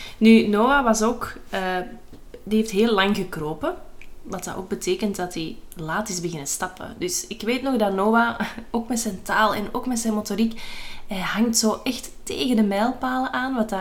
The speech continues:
frustrerend is als je zelf, ehm, logopediste bent en, en dus weet van, "Oké, op die leeftijd zou ze toch al dat stilletjes aan toch wel echt moeten kunnen." En dan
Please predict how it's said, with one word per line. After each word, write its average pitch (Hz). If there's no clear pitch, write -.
frustrerend 226
is 214
als 196
je 190
zelf, 202
ehm, 175
logopediste 175
bent 233
en, 165
en 156
dus 165
weet 165
van, 170
"Oké, -
op 165
die 196
leeftijd 190
zou 214
ze 190
toch 226
al 190
dat 220
stilletjes 294
aan 269
toch 226
wel 247
echt 359
moeten 247
kunnen." 294
En 226
dan 208